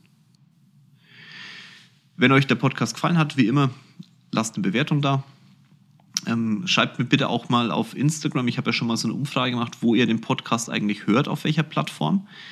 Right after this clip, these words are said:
Ähm, folgt mir natürlich auf Instagram, klar,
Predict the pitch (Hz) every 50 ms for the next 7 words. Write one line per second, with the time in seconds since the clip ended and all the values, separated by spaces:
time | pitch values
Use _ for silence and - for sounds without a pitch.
0 | - - - - - - - - _ - - 110 110 110 110 110 110 110 110 110
1 | 107 - - - - - - 131 139 139 - 147 127 120 135 120 113 110 113 98
2 | 135 - - - 123 107 104 104 - - - _ _ - - - - 127